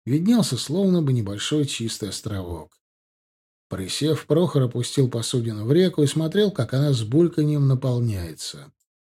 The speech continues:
Отвлек его от этого занятия Булат. Конь вдруг переступил копытами и тревожно всхрапнул. Вскинув голову боковым зрением, егерь заметил две мелькнувшие тени.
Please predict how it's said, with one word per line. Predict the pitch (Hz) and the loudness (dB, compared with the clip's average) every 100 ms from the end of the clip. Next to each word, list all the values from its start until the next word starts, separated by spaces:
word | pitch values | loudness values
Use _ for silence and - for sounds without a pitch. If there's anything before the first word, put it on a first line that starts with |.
| _ - | _ -16
Отвлек | 82 90 120 147 151 | -14 -6 2 2 2
его | 120 135 143 | 0 4 4
от | 135 | 2
этого | 135 127 120 | 0 0 -2
занятия | 120 131 147 135 139 | 0 2 2 0 -2
Булат. | 113 123 139 131 - - _ _ _ _ _ | -2 0 0 -2 -6 -20 _ _ _ _ _
Конь | 131 151 139 | 4 6 6
вдруг | 131 151 147 | 6 2 4
переступил | 151 143 - 131 156 143 | 2 2 2 0 2 0
копытами | 127 117 160 165 156 147 - | -2 2 2 2 2 0 -2
и | 113 | -6
тревожно | 101 104 135 160 139 | -4 0 2 4 2
всхрапнул. | 127 123 107 - 175 156 - _ _ _ _ _ | 0 -4 -6 0 2 2 0 _ _ _ _ _
Вскинув | - - 92 82 78 | -14 -10 -8 -8 -6
голову | 113 143 139 123 | 0 2 4 2
боковым | 117 127 147 156 | 0 2 4 4
зрением, | 127 139 156 156 151 131 | 6 6 6 4 4 2
егерь | 98 143 156 156 139 - | 0 2 2 4 0 -2
заметил | 101 113 143 143 135 113 | -4 2 2 4 2 2
две | 101 139 | 0 2
мелькнувшие | 143 123 107 123 117 123 120 | 2 0 0 -2 0 -2 -4
тени. | - 117 98 71 | 0 0 -2 -8